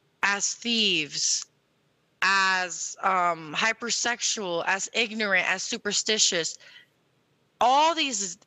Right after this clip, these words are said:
very negative and very, um,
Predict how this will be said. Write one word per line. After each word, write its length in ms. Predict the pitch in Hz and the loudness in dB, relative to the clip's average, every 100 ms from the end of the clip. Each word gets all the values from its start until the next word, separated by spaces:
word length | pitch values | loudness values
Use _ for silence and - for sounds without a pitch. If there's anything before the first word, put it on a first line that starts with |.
| _ - | _ -2
very 500 | 175 208 254 302 302 | 2 4 4 2 2
negative 600 | 254 240 226 214 202 190 | 0 0 2 2 0 -2
and 160 | 190 190 | -6 0
very, 480 | 196 202 208 190 - | 0 0 -4 -6 -4
um, 480 | 175 165 156 156 | 0 0 -2 -6